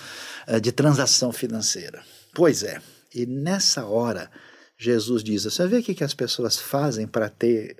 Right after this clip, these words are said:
o lucro imediato? Então, quero dizer para vocês, por que que o rico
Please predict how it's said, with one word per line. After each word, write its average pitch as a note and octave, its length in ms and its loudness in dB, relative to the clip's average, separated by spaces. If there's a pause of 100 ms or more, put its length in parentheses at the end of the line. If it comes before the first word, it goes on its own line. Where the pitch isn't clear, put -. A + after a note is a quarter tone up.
o A2 220 -2
lucro G#2+ 440 0
imediato? G2+ 560 -2
Então, A#2 240 -2
quero G#2+ 260 -4
dizer G#2+ 220 -4
para G#2 180 -8
vocês, - 680 -4 (760)
por E3 280 4
que G3 400 2
que - 220 -8
o C#3 200 -4
rico B2 640 -2